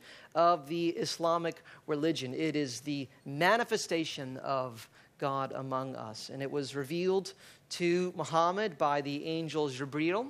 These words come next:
or Gabriel. Uh, Gabriel would recite from this preserved tablet in heaven, and then Muhammad would then recite the revelations to the people. And so from the Islamic perspective,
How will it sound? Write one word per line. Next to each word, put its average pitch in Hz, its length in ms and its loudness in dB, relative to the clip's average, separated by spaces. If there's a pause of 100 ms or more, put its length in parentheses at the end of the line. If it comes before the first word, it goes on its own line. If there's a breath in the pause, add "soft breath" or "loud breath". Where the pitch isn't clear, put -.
(120)
or 135 280 -2
Gabriel. 165 640 0 (400 loud breath)
Uh, 135 140 2
Gabriel 180 680 4
would 151 460 0
recite 170 720 2
from 180 420 2
this 175 260 0
preserved 175 800 0
tablet 190 600 2
in 170 200 2
heaven, 185 520 2 (360 loud breath)
and 147 160 -2
then 151 220 2
Muhammad 175 540 4
would 156 160 -2
then 156 260 0
recite 160 460 0
the 160 80 0
revelations 143 920 0
to 147 440 -2 (380 loud breath)
the 147 80 -4
people. 208 440 2
And 143 100 -2
so 190 160 4
from 190 200 2
the 185 80 2
Islamic 233 400 2
perspective, 196 600 2